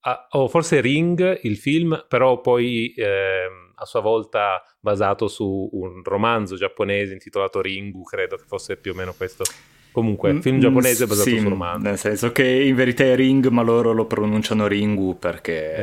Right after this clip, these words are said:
Speaker 1: Esatto.
Speaker 2: insomma, no-, non siamo solo noi ad avere la pronuncia maccheronica dell'inglese, quindi va bene
Speaker 1: Esatto.
Speaker 2: così.
Speaker 1: E Gore Ver-, e Gore Verbinski ha diretto anche Rango.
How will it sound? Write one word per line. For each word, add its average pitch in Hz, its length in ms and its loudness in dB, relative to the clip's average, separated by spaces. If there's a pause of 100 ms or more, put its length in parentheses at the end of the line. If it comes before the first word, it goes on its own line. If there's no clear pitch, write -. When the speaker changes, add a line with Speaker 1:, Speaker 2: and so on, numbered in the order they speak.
Speaker 1:
Esatto. 92 180 -4
Speaker 2:
insomma, 95 420 -14
no-, 95 160 -14
non 98 160 -10
siamo 110 220 0
solo 110 240 0
noi 107 160 2
ad 101 100 -2
avere 104 260 0
la 104 100 0
pronuncia 104 420 -2
maccheronica 107 680 0
dell'inglese, 98 680 -2
quindi 87 260 -8
va 82 140 -10
bene - 60 -2
Speaker 1:
Esatto. 95 380 0
Speaker 2:
così. - 120 0
Speaker 1:
E - 40 4
Gore 185 220 4
Ver-, 175 360 2
e 170 120 4
Gore 170 240 2
Verbinski 165 500 0
ha - 40 4
diretto 117 380 2
anche 117 280 2
Rango. 95 560 0